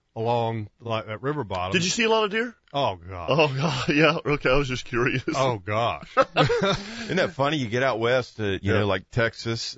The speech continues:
Speaker 3: uh, you get out in the Dakotas, Nebraska, uh, Kansas. It's just amazing how,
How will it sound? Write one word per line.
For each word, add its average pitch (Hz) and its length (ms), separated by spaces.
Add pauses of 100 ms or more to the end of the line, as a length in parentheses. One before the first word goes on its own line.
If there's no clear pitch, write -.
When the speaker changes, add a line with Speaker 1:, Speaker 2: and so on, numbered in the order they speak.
Speaker 3:
uh, 85 120
you 82 120
get 90 140
out 95 140
in 82 40
the 87 60
Dakotas, 104 680
Nebraska, 98 1000
uh, - 160
Kansas. 107 520
It's 87 120
just 98 160
amazing 95 640 (500)
how, 110 560